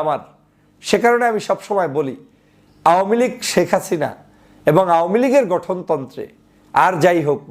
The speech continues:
মানুষের মূল্য নেই, গণতন্ত্রের মূল্য নেই, জীবনের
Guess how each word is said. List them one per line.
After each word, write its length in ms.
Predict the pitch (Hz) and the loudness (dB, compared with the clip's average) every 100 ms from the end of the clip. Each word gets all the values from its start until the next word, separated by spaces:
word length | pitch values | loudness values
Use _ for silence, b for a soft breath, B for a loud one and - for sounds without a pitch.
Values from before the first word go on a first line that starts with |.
| 98 117 | -8 0
মানুষের 460 | 165 196 - 180 135 | 0 0 -2 -4 -4
মূল্য 200 | 135 143 143 120 | -4 -2 -2 -4
নেই, 100 | 104 - b b b b - | -10 -16 b b b b -2
গণতন্ত্রের 680 | 123 190 220 226 208 208 180 | 2 2 2 0 0 -4 -2
মূল্য 180 | 180 165 156 | -2 0 -2
নেই, 120 | 135 104 _ b b b | -4 -10 _ b b b
জীবনের 480 | 135 208 240 254 | 2 4 4 2